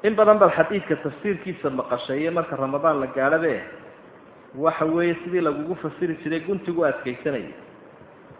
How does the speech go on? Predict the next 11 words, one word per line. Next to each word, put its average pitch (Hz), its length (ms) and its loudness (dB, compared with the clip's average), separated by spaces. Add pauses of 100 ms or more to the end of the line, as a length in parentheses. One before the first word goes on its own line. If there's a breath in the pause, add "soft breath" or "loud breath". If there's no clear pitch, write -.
(920)
Asalkeedaba 156 680 -2
markaynu 156 420 -4
ka 156 140 0 (220)
warramayno 135 540 -2
qof 147 220 0 (760 loud breath)
inuu 156 260 2 (260)
wax 139 140 -4 (180)
qabadaba 175 500 4
u 190 80 2
soo 156 220 0
diyaar 123 320 -2